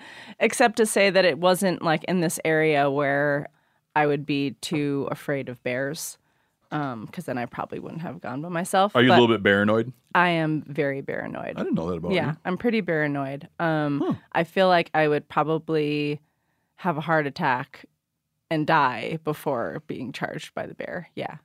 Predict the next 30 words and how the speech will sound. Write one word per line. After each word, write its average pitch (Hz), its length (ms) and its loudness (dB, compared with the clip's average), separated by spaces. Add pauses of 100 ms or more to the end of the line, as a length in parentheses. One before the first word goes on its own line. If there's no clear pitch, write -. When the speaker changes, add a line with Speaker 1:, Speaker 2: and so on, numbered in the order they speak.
(120)
Speaker 1:
I, - 40 -2
I, - 40 -2
Speaker 2:
Really? 320 300 6
Speaker 1:
I'm 196 180 2
really 196 380 4
that 143 400 2
Speaker 2:
Like, 117 160 4
you 123 80 2
don't 143 120 8
Speaker 1:
freaked 147 80 6
Speaker 2:
wanna 139 160 8
Speaker 1:
out. 120 60 4
Speaker 2:
die 120 220 8
that 107 200 4
way? 87 200 -2 (400)
Speaker 1:
No. 170 260 -6 (220)
Speaker 2:
But - 100 2
you 120 60 6
Speaker 1:
No. 131 80 6
Speaker 2:
don't 127 60 6
mind 113 180 8
Speaker 1:
And - 80 8
I, 110 40 8
Speaker 2:
driving 101 240 4
Speaker 1:
and, 98 80 4
Speaker 2:
around? 214 240 2 (260)
Speaker 1:
and 202 160 2
I 202 180 4
always 214 480 4
feel 180 680 4